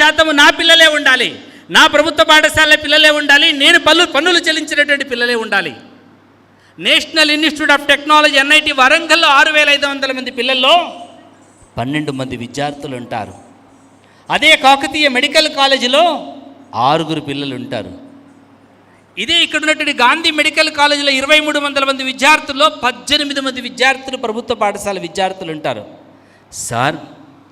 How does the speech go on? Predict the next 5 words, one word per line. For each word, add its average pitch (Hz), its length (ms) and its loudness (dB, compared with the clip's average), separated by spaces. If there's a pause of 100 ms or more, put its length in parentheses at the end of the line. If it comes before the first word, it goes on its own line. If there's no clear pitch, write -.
(400)
బర్రెలిస్తే, 147 540 -4 (180)
గొర్రెలిస్తే, 135 520 -4 (140)
కుక్కలిస్తే, 139 580 -10 (720)
బెడ్‌రూమ్లు 139 460 -8
ఇస్తే, - 220 -10